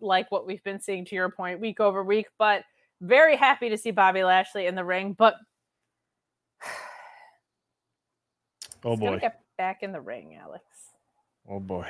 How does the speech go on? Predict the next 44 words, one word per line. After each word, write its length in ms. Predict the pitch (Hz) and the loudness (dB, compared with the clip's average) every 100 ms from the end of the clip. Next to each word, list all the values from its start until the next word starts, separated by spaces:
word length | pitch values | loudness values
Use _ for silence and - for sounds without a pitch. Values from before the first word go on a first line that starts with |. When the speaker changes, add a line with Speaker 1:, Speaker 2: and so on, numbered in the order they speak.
| - | -14
Speaker 1:
He's 140 | - 208 | -14 -8
gonna 140 | 392 508 | -6 -4
crawl 560 | - 381 339 330 330 | 2 6 6 6 6
back 260 | 330 277 294 | 6 4 4
into 180 | 277 269 | -2 -4
the 120 | 247 | -4
ring. 460 | 208 196 190 190 202 - _ _ _ _ _ _ - | -2 -2 -4 -10 -14 -18 _ _ _ _ _ _ -2
You 80 | |
know 120 | 214 294 | 2 4
what 80 | |
he 80 | 311 | 2
doesn't 320 | 214 302 247 269 | 2 2 2 -4
need 160 | 277 | -2
in 100 | 285 | -2
the 100 | 294 | -2
ring? 300 | 302 311 320 - _ - | -2 -4 -6 -12 _ -10
A 60 | 208 | -6
suit. 140 | 208 | -4
Speaker 2:
Here 60 | 156 | -2
we 60 | |
go. 300 | 123 135 131 104 - _ _ _ _ _ _ _ _ - | 2 4 2 -2 -14 _ _ _ _ _ _ _ _ -4
Speaker 1:
He 80 | |
doesn't 260 | 254 330 392 | 2 2 2
need 160 | 403 381 | 0 -2
a 60 | |
suit 260 | - 403 254 _ | 0 -2 -2 _
to 60 | 226 | -4
get 180 | 220 | 0
back 220 | 240 240 240 | 2 0 0
in 60 | |
the 80 | 233 | -4
ring. 280 | 240 160 - _ _ _ _ _ | -4 -6 -12 _ _ _ _ _
So 720 | - - 214 208 202 202 190 - | -12 2 6 8 8 6 0 -4
why 240 | 190 202 | 4 6
isn't 340 | 226 226 226 220 | 6 4 0 -6
he 160 | 233 330 | -8 -8
sending 440 | - 185 185 185 | -4 -6 -6 -8
me 220 | 175 233 277 | -8 -10 -8
his 160 | 349 | -8
suit? 240 | - 480 - _ _ _ _ | -2 -2 -2 _ _ _ _
I 120 | 240 | 4
just 140 | 311 - | 4 2
feel 420 | - 294 359 180 | -6 0 2 2
like 320 | 92 143 262 | 0 -4 -4